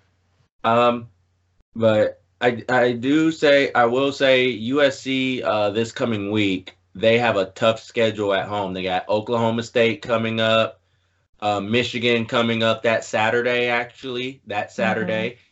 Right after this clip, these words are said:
Speaker 1: Then they play U C L A. They're playing three ranked teams. They're gonna play three ranked teams in three straight games. So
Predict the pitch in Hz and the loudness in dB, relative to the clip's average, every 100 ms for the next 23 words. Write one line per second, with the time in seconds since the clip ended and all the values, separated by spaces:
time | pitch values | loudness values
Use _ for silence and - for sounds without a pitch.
0 | _ 107 117 123 120 131 123 123 131 139 | _ -8 -6 -4 -4 -2 -4 -4 -8 -4
1 | 131 131 151 - _ - 135 175 175 147 | -4 0 -2 -4 _ -4 -2 0 0 0
2 | - 156 202 185 151 165 - - 156 127 | -2 -4 -4 -2 0 -2 -6 -8 -4 -4
3 | 87 80 - - _ _ _ 117 127 131 | -6 -14 -20 -20 _ _ _ -10 -4 -4
4 | 123 120 117 143 170 180 135 139 135 147 | 0 -2 -2 -4 -2 0 0 0 -2 -6
5 | 131 110 95 92 - 123 139 135 - 120 | -4 -4 -6 -10 -8 -2 0 0 0 0
6 | 113 - 104 90 76 - - - _ _ | 0 -4 -6 -6 -12 -20 -20 -20 _ _
7 | _ _ _ _ _ _ _ - 90 87 | _ _ _ _ _ _ _ -8 -6 -6
8 | 85 | -8